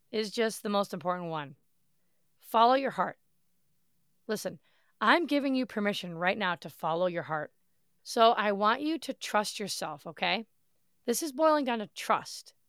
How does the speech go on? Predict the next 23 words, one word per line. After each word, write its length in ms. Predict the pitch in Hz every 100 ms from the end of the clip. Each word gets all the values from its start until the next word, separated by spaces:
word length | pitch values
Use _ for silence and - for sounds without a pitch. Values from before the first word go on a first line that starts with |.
| _ _ _ -
Trusting 500 | - 277 - 311 277
yourself. 460 | 247 - 220 185
Do 100 | -
you 180 | 196 370
trust 380 | - - 359 -
yourself? 560 | 277 - - - - _ _ _ _
You 140 | 269 262
have 380 | - 294 294 -
to 80 | 285
trust 460 | - 247 226 -
yourself. 680 | 247 208 - 202 - - _ _ _ _ _ _
You 100 | 226
know, 180 | 277 294
this 240 | 285 359
vision 480 | 202 202 262 330 339
or 80 | 269
this 240 | 285 -
thing 300 | - 254 277
that's 140 | 285 -
been 180 | 240 240
on 160 | 240
your 140 | 226 170
heart, 380 | 180 220 277